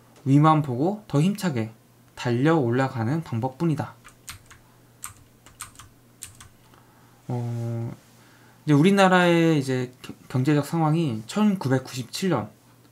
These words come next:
외환위기 이전까지는 마치 에스컬레이터 같았다는 거예요. 에스컬레이터는 어떻죠? 에스컬레이터는 내가 한번 올라타면은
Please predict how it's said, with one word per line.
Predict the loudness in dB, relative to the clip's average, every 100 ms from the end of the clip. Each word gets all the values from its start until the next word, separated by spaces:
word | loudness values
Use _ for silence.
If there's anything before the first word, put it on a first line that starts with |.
| _ _ _
외환위기 | 2 4 6 4 0 0 0 -2 -6 -10
이전까지는 | -4 0 0 0 -2 -2 -2 -2 -6 -16 _ _ _ _ _ _ _ _
마치 | -4 -4 -2
에스컬레이터 | 0 0 0 0 2 0 -2 -2 -2
같았다는 | -4 -8 -6 -6
거예요. | -8 -12 -18 _ _ _ -8
에스컬레이터는 | -6 -2 -2 0 0 0 0
어떻죠? | -2 -8 -10 -8
에스컬레이터는 | -6 -4 -2 0
내가 | -2 0
한번 | 0 0
올라타면은 | -2 -2 -2 0 -2